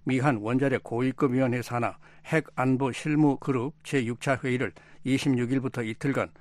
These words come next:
서울에서 개최했다고 밝혔습니다. 그러면서 양국은 핵 안보 분야의 협력 상황을 점검하고 앞으로의 발전 방안을 논의했다고 전했습니다.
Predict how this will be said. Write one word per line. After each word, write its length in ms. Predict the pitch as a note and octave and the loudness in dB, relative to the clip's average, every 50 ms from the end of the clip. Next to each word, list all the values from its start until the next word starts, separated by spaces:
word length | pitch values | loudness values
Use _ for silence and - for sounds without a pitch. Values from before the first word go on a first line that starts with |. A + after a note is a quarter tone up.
| - - - | -20 -20 -16
서울에서 560 | - - D#3 D3 C#3+ C#3 C#3 B2 - C3 G2+ | -8 -2 0 2 4 4 2 2 0 -4 -6
개최했다고 800 | - - A#2+ A2+ - - B2+ G#2 A#2+ A2+ - A2 G2+ G2 B2+ B2 | -6 -8 -10 -10 -8 -8 -6 -6 -6 -6 -6 -6 -6 -4 -4 -4
밝혔습니다. 640 | A#2+ A#2 - - F#2+ - - - - - - - - - - - - - - - - - - - | -4 -4 -6 -6 -10 -10 -12 -16 -16 -16 -18 -20 -20 -20 -20 -20 -20 -20 -20 -20 -20 -20 -20 -14
그러면서 520 | - - A#2 A2 A2 A2 - - C3 A#2+ - - - - - - - | -8 -6 -4 -4 -4 -4 -4 -4 -4 -4 -4 -8 -20 -20 -16 -4 2
양국은 520 | B2+ A#2+ B2 C3 C3+ E3 D#3+ C#3 B2+ C#3 - | 4 4 4 6 4 4 4 4 4 2 -2
핵 260 | - - D3+ C#3 - | -2 -2 -2 0 0
안보 300 | G#2 A#2 B2 B2+ C#3+ C3 | 0 0 2 2 0 2
분야의 540 | C3+ C3+ C3 A#2+ A#2 B2 C3 C#3 C3 A2+ - - - | 2 2 2 2 2 2 2 2 0 0 -4 -10 -14
협력 440 | - - D3+ D3 D3 D3+ C#3+ - | -6 0 4 6 6 6 4 2
상황을 420 | - - C3+ B2+ B2+ C3+ C3+ C3 A#2 | -2 -4 -2 0 0 2 0 0 -2
점검하고 640 | - A#2+ A#2 A2+ A#2 A#2 A#2 A#2+ A#2+ A#2 F#2+ - - - - - - - - - | -2 -4 -4 -2 0 0 0 0 0 -2 -4 -8 -8 -16 -20 -20 -20 -16 -6 -2
앞으로의 380 | - A2+ - - C#3+ C3 B2 | -2 -2 0 0 2 2 2
발전 520 | A2+ - A#2 A#2+ A2+ - C#3 C3 B2 A2+ - - | 2 0 -4 -4 0 2 2 2 2 0 -2 -6
방안을 520 | - A#2+ A#2+ A#2 A2+ A2+ B2 B2+ B2+ A#2 - | -6 -4 -4 -2 -2 -2 0 -2 -2 -2 -4
논의했다고 560 | - A#2 A#2 A#2 A#2 A2+ A2+ - A2+ A2 C#3+ | -4 -2 -2 -2 -2 -4 -4 -4 -4 -2 -2
전했습니다. 600 | C3+ C3+ A#2 G2+ - - - G2+ - - - - | -2 -2 -2 -4 -4 -6 -10 -10 -10 -12 -14 -18